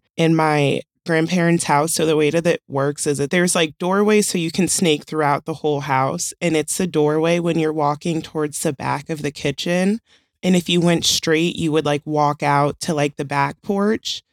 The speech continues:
And then if you go right, it leads into, like, my grandpa's old, like, storage closet where he had a bunch of his tools. And it was also the only other toilet in the whole house.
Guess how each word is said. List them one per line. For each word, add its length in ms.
And 160
then 120
if 200
you 100
go 260
right, 540
it 160
leads 340
into, 260
like, 220
my 160
grandpa's 760
old, 600
like, 240
storage 560
closet 480
where 100
he 140
had 220
a 60
bunch 300
of 60
his 200
tools. 640
And 140
it 80
was 140
also 300
the 220
only 260
other 240
toilet 640
in 260
the 140
whole 260
house. 680